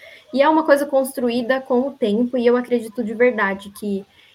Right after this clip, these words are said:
em pouco tempo vai ser extremamente necessário estar com a sua presença digital. Quem começou com os passos tranquilos vai já ter construído uma, uma caminhada muito mais sólida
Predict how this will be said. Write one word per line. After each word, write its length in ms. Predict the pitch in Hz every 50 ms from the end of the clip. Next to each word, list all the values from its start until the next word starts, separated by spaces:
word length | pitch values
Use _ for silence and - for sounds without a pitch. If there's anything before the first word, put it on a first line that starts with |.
| _ _
em 120 | 214 233 233
pouco 480 | - 269 277 302 302 320 311 311 -
tempo 320 | - 269 240 247 240 247 233
vai 220 | 214 233 247 285
ser 300 | 285 - - 254 240 240
extremamente 520 | 240 240 - 240 240 254 262 254 247 -
necessário 440 | 240 226 214 - 214 - 226 240 240
estar 540 | 240 240 - - 233 262 311 330 330 320 311
com 180 | - 254 233 226
a 80 | 233
sua 160 | 226 - 226
presença 520 | 214 - 214 202 202 202 196 202 202 202 196
digital. 680 | - - - 196 196 - 196 185 180 185 202 214 - - - - _ _ _ _
Quem 180 | - 285 311 330
começou 640 | - 349 311 302 311 311 - 311 269 277 285 294 294
com 140 | 294 277 277
os 120 | 277 -
passos 340 | - 254 233 247 - 262 247
tranquilos 840 | - - 240 254 254 247 - 240 233 233 240 226 247 247 240 -
vai 220 | 208 220 220 233 226 - _
já 220 | 202 196 233 226
ter 140 | 226 254 254
construído 600 | 247 254 247 247 240 - 240 226 233 214 220 233
uma, 300 | 220 220 220 214 208 202
uma 160 | 208 214 214
caminhada 460 | 208 - 220 220 220 220 214 208 214
muito 240 | 214 233 240 240 240
mais 220 | 226 214 220 214 -
sólida 600 | - 202 196 202 208 208 208 196 214 214 214